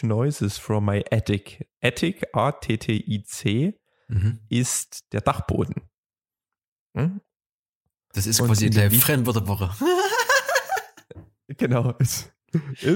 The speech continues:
Speaker 1: ist Fremdwort der Woche, kann man gleich mit reinnehmen. Ich musste auch mal nachgucken, Attic hab ich auch noch nie gehört. Auf jeden Fall, ähm, ist es so ein bisschen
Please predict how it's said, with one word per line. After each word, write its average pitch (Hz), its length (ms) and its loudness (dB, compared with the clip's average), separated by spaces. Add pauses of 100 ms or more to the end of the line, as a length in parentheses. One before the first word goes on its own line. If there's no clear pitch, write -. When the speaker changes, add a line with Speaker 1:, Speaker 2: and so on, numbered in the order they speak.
(120)
Speaker 1:
ist 131 120 -2
Fremdwort 143 500 -2
der 120 100 0
Woche, 131 300 2
kann 139 140 0
man 131 80 2
gleich 127 180 2
mit 123 160 0
reinnehmen. 117 240 2
Ich - 100 -2
musste - 280 0
auch 135 140 -2
mal 113 120 2
nachgucken, 113 520 0
Attic - 320 -2
hab 123 120 -2
ich - 80 -6
auch 131 80 0
noch 117 100 2
nie 107 140 0
gehört. 107 400 0 (260)
Auf - 200 -2
jeden 147 160 2
Fall, 139 500 0
ähm, 113 600 0 (840)
ist - 200 -2
es - 120 -2
so - 60 0
ein 127 120 0
bisschen 135 680 0